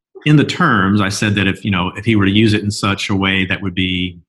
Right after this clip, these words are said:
have a negative impact on the value of the domain name, he would be in default of the agreement. Um, but he never used the domain name during the period that, uh, he was making payments, so it was never an issue.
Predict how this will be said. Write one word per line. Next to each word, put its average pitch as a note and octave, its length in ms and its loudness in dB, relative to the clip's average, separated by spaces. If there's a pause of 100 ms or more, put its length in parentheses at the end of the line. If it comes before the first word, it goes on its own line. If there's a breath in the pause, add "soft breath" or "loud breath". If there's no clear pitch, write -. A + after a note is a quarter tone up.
(300)
have - 80 -4
a G#2 40 0
negative G#2+ 280 2
impact G2+ 400 0
on F#2 80 -4
the F2+ 60 -6
value F2+ 200 -2
of E2 40 -6
the F2 60 -6
domain G#2+ 280 0
name, F#2 220 0
he F#2 100 -6
would F#2 140 -4
be F#2 80 -2
in F2 80 -4
default F#2 440 -6
of F2 100 -8
the E2 100 -6
agreement. G2+ 440 0 (760 loud breath)
Um, F2+ 520 -2 (340)
but A#2+ 280 -4
he B2+ 120 0
never C3 200 2
used C3+ 240 4
the B2 40 0
domain G#2+ 300 2
name G#2 320 2
during G#2 220 2
the G#2 40 4
period G2+ 520 -2
that, G2 200 -6 (120)
uh, G2 80 -4
he G#2 120 -4
was F#2+ 80 -4
making G2 260 -4
payments, - 380 -8
so F#2 100 -10
it F2+ 60 -10
was F#2 120 -10
never F2+ 160 -8
an E2+ 80 -10
issue. - 200 -14